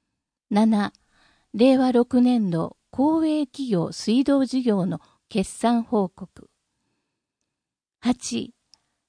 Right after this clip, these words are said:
令和六年度公営企業下水道事業の決算報告。九、十一月は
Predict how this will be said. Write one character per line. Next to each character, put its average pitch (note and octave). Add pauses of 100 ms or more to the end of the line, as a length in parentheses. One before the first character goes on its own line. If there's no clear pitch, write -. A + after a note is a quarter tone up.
(360)
令 C4
和 G3+
六 G3+
年 A#3+
度 -
公 D#4
営 C#4+
企 B3+
業 E3+ (140)
下 G#3
水 D4+
道 C#4
事 B3+
業 G3+
の D#3+
決 -
算 C4
報 G#3+
告。 - (1700)
九、 B3+ (400)
十 C4
一 D4
月 C#4+
は E3